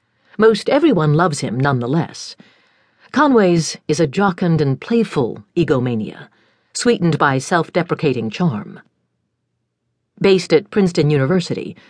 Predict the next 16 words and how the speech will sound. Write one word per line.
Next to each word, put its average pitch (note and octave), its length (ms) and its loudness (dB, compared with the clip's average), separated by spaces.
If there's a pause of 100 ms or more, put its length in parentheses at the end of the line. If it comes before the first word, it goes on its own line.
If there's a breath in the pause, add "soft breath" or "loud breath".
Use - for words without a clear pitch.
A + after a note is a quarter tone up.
(380 soft breath)
though F#3+ 140 4
having G3 280 4
made F3+ 160 6
his D#3+ 140 2
name E3+ 220 2
and C#3+ 120 2
found D#3 280 0
fame C#3+ 380 0
at A#2 140 -8
Cambridge, - 600 -4 (520 soft breath)
he G#3+ 120 0
claims A3 540 2
never G#3 300 2
to G3 160 0
have C#3 120 2
worked F3 420 -2